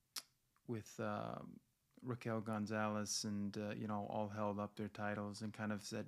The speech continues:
you know, "You got the future, the present, the <laughs> past," type of, type of thing. That was probably my favorite moment. Um, the tag match at the end was, I don't know, too goofy for my taste.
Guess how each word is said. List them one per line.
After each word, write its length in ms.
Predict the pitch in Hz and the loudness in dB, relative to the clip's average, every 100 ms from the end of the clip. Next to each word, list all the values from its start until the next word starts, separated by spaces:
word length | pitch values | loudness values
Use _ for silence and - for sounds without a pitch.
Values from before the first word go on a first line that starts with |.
| 127 | -2
you 80 | |
know, 100 | 110 101 | -2 -2
"You 100 | 101 | -2
got 180 | 107 | -4
the 60 | 110 | -6
future, 500 | - - 117 - 110 | -6 0 2 2 0
the 100 | 98 | -2
present, 500 | - 107 101 104 101 | 0 0 2 0 -4
the 60 | 113 | -6
<laughs> 340 | - 107 104 | -2 -2 2
past," 300 | 139 127 - | 0 0 -2
type 260 | - 107 - | -2 -2 0
of, 140 | 110 107 - - - - - - - - - - | -4 -4 -16 -18 -18 -20 -20 -20 -18 -18 -18 -2
type 240 | - 110 | 4 4
of 80 | 107 | 4
thing. 340 | - 107 104 104 - - - | 0 0 2 -2 -8 -10 6
That 160 | 117 - | 10 10
was 200 | 135 - | 8 6
probably 340 | - 127 113 | 10 12 12
my 160 | 110 107 | 10 6
favorite 400 | - 110 107 104 | 8 8 8 6
moment. 600 | 117 113 110 110 107 - | 6 8 8 8 6 4
Um, 520 | 101 101 101 101 98 - - - - | 4 4 6 4 2 -2 -20 -20 -4
the 100 | 131 | 0
tag 320 | 117 123 120 117 | 4 8 10 10
match 280 | 117 113 | 8 6
at 100 | 120 | 4
the 160 | 104 110 | 4 4
end 320 | 113 110 110 | 6 6 6
was, 200 | 107 101 - | 4 2 0
I 140 | 110 | 2
don't 140 | 107 | 2
know, 240 | 101 101 107 | 2 2 0
too 140 | - 127 | 0 2
goofy 420 | 117 120 - 120 | 6 6 6 2
for 200 | - 110 | 2 2
my 340 | 104 104 104 - | 4 4 2 0
taste. 440 | 110 107 104 - | 2 4 4 0